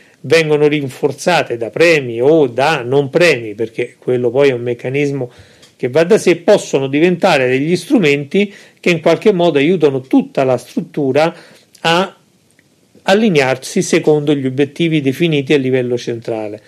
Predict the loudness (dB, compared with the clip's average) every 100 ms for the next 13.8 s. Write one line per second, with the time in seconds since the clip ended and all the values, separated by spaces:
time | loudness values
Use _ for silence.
0 | -20 -20 -20 _ -2 0 0 0 0 -2
1 | -2 2 2 2 2 2 0 2 0 0
2 | -2 -2 -2 2 4 4 2 0 0 -2
3 | -4 -4 -6 -8 -12 _ _ -2 -2 -2
4 | -4 -4 -8 -4 2 2 2 -8 _ _
5 | -4 -4 -2 -2 0 0 2 2 0 0
6 | 2 2 2 -2 -18 -20 -2 2 4 4
7 | 2 0 0 0 2 2 2 2 0 0
8 | 0 0 0 -2 -2 -2 0 -4 -2 -4
9 | -2 -2 -4 -6 -4 2 2 2 2 0
10 | -2 -4 -2 -2 -2 -2 2 2 2 -4
11 | -6 -6 0 2 2 -2 -20 -20 _ -8
12 | -6 -4 -6 -2 0 0 0 -2 -2 -4
13 | 0 0 0 -2 2 2 2